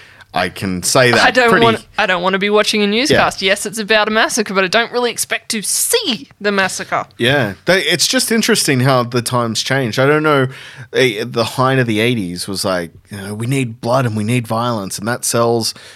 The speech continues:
Speaker 1: newspapers, that sells, uh, our, our bulletin.
Speaker 2: Even
Speaker 1: Let's
Speaker 2: in
Speaker 1: get it up there."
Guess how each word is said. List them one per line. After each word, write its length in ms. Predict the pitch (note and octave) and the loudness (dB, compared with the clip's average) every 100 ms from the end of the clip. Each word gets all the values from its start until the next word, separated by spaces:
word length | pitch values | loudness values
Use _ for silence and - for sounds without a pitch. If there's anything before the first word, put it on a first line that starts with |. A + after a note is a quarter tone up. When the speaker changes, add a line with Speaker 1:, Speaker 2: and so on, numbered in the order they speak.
| - | -6
Speaker 1:
newspapers, 640 | G#2+ B2+ B2+ - G2 F#2 F2+ | 0 0 0 -2 -2 -4 -4
that 160 | A2+ | -4
sells, 640 | - A2+ A2 G#2+ G2+ - - | -2 0 0 -2 -4 -6 -4
uh, 240 | G#2+ G2+ E2 | -2 -2 -2
our, 320 | G#2+ G2+ G#2 G2+ | -4 -4 -8 -4
our 120 | G#2 | -4
bulletin. 640 | G2 B2 B2+ A#2 F#2 E2+ - - - | 0 0 2 0 -4 -8 -14 -10 -2
Speaker 2:
Even 260 | C4+ D4+ | 2 2
Speaker 1:
Let's 80 | D4+ | 2
Speaker 2:
in 40 | |
Speaker 1:
get 140 | C#4+ D3+ | 2 0
it 100 | D3+ | 2
up 220 | E3 C3 | 0 0
there." 320 | A#2+ G#2 F2 | 0 0 -4